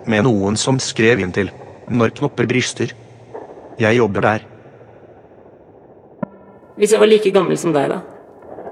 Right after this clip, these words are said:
Speaker 2: Hadde du syntes jeg var det vakreste du hadde sett, da?
Speaker 1: Altså, det er jo helt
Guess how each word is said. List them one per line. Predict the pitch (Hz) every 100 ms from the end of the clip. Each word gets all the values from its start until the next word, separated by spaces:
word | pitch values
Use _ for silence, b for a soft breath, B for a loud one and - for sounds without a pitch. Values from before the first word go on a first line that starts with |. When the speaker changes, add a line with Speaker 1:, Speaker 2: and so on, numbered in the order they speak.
| -
Speaker 2:
Hadde | 175
du | 180
syntes | 185 160
jeg | 170
var | 160 156
det | 160
vakreste | 170 - 147 151
du | 147
hadde | 151
sett, | 147 - -
da? | - - - - - - - - - - - - - - - - - - 123
Speaker 1:
Altså, | - 113 127 - - - - - - - -
det | 127
er | 151 117
jo | 113 110 110
helt | 110 135 -